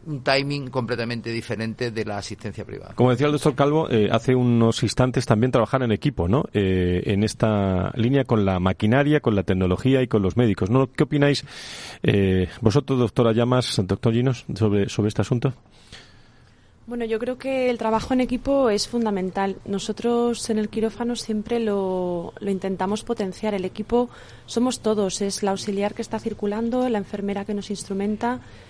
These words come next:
Speaker 3: el anestesista que duerme al paciente y el cirujano que realiza la intervención. Sin ninguno de ellos no se podría llevar a cabo y sin ninguno de ellos podríamos haber llegado a implantar esta técnica en, en la clínica Nuestra Señora del Rosario.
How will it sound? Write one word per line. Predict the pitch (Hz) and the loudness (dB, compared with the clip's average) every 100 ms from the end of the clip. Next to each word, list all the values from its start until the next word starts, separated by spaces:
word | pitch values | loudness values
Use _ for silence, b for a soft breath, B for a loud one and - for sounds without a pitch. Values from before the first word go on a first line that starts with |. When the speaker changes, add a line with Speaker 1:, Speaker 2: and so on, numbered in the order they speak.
| B | B
Speaker 3:
el | - 202 | -4 -2
anestesista | 190 - 196 208 214 | -2 -4 -6 -6 -4
que | 214 | -2
duerme | 214 208 | -2 -2
al | 202 | -4
paciente | 202 - 214 226 254 294 B B - | -6 -6 -4 -2 -4 -6 B B -6
y | 214 | -4
el | 190 | -2
cirujano | 196 180 202 226 | -4 -4 -2 -2
que | 226 | -2
realiza | 220 202 214 214 | -2 -2 -2 -2
la | |
intervención. | 214 202 185 170 - 220 | -4 -4 -6 -6 -2 -2
Sin | - 202 190 196 | -2 -4 -2 0
ninguno | 196 202 233 269 | -2 0 0 0
de | 247 240 | 2 0
ellos | 262 330 392 - B B B 208 | 0 -2 -4 -12 B B B -4
no | 214 | -4
se | 214 | -4
podría | 220 214 220 220 | -4 0 0 0
llevar | 190 185 | -2 -2
a | 190 | -4
cabo | - 165 165 - | -4 -6 -6 -8
y | - 208 | -8 -6
sin | - 202 | -2 -2
ninguno | 202 202 240 285 | -2 -2 0 0
de | 254 226 | 2 2
ellos | 233 277 339 - - B B B - | 0 -2 -6 -10 -20 B B B -2
podríamos | 208 202 202 214 208 | 0 2 2 -2 -4
haber | 196 202 | -4 -2
llegado | 208 196 202 233 - | -2 -2 0 -2 -2
a | 196 | -4
implantar | 196 196 180 180 180 202 240 247 B B B | -2 -2 -4 -2 0 2 0 -4 B B B
esta | 202 - 208 | -8 -2 -2
técnica | 208 202 214 - 233 226 | 0 0 0 2 0 2
en, | 180 175 165 160 - | 0 -2 -2 -6 -4
en | 185 | -2
la | 170 | -2
clínica | 170 180 180 190 190 180 | -2 -4 -2 0 0 0
Nuestra | 175 - | -2 -6
Señora | 175 180 170 | -6 -2 -2
del | 175 175 | -2 -4
Rosario. | 160 - 170 165 | -6 -6 -6 -6